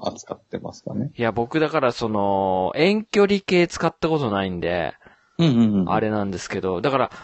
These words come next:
Speaker 2: 本当に僕、田中さんとタイプ違うくて、
Speaker 1: はいはい。
Speaker 2: 僕、がっ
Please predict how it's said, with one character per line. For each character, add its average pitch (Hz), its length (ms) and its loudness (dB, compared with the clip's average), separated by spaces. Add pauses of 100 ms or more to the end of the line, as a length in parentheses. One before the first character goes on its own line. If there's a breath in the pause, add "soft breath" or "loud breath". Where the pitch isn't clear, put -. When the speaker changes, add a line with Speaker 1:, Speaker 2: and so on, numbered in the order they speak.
Speaker 2:
本 226 200 0
当 226 160 0
に 220 120 2
僕、 190 500 2
田 175 140 2
中 170 200 0
さ 170 140 0
ん 151 60 -4
と 147 200 2
タ 185 200 2
イ 165 80 2
プ - 100 -6
違 - 200 -6 (120)
う 101 80 0
く - 120 -18
て、 95 340 -2 (480 soft breath)
Speaker 1:
は 156 80 2
い 123 40 2
は 101 120 -6
い。 123 40 -2
Speaker 2:
僕、 123 240 -2
が 127 160 2
っ - 80 -4